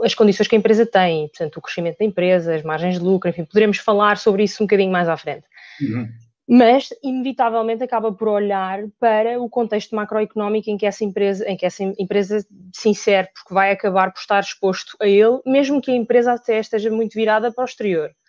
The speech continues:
Speaker 1: E eu acho que há três coisas muito importantes e que, enfim, percebo que a tua pergunta seja mais abrangente, não seja só necessariamente ligada a Portugal.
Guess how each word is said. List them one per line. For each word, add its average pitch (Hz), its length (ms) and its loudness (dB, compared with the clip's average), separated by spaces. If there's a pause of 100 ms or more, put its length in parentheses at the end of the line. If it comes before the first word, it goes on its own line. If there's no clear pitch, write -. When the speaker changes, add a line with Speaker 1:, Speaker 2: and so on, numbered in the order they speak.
(720)
Speaker 1:
E 226 80 0
eu 269 80 4
acho 285 140 -2
que 302 60 -2
há 277 60 4
três 277 320 -2
coisas 269 380 0
muito 247 200 -2
importantes 214 600 -2
e 214 120 0
que, 214 480 0 (240)
enfim, 214 280 0
percebo - 220 0
que 254 80 -2
a 220 40 -2
tua 240 240 2
pergunta 233 380 2
seja 233 260 2
mais 220 440 2 (580)
abrangente, 196 760 0
não 190 120 -2
seja 202 200 -4
só 208 200 -2 (280)
necessariamente 214 480 0
ligada 214 220 4
a 202 60 2
Portugal. 185 420 0